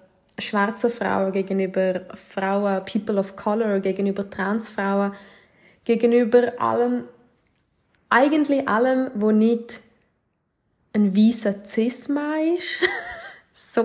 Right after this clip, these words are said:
kacke, wie das tönt. Und ich sage das nicht, ich bin nicht hässig auf weiße Cis-Männer, keine Angst. Aber es ist ein, es ist etwas, was wir adressieren müssen. Und ich habe auch lange gedacht, dass wir das nicht machen müssen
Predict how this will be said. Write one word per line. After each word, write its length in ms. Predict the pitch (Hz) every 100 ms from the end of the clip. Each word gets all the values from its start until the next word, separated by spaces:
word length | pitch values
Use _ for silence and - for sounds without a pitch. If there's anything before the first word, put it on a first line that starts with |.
| 233
kacke, 500 | - 226 254 262 247
wie 120 | 226
das 240 | 233 -
tönt. 240 | - 233 269 - - - -
Und 200 | 226 226
ich 120 | 254
sage 260 | - 226 233
das 160 | 233
nicht, 260 | 254 285 277
ich 80 | 214
bin 140 | 196
nicht 220 | 233 233
hässig 340 | 196 202 214 190
auf 160 | 196
weiße 320 | 190 190 208 196
Cis-Männer, 720 | 185 185 156 160 180 208 220 - -
keine 340 | - 180 156
Angst. 380 | - 214 - - - - - - _ _ _ _ _
Aber 240 | - 208 220
es 120 | 214 -
ist 280 | 254 262 269
ein, 360 | 247 240 - - -
es 140 | - 214
ist 140 | 254
etwas, 320 | 233 220 220
was 80 | 214
wir 360 | 208 202 196 190 185
adressieren 840 | 190 190 190 - 208 208 196 - -
müssen. 120 | 208
Und 160 | 202 202 -
ich 100 | 226
habe 140 | 214 208
auch 140 | 208
lange 240 | 220 214 214
gedacht, 640 | 214 208 208 - 202 202 - - - _ _ -
dass 320 | 196 196 202
wir 360 | 196 190 - - -
das 220 | 196 208
nicht 220 | 214 220
machen 300 | 226 226 220
müssen 580 | 220 220 220 254 277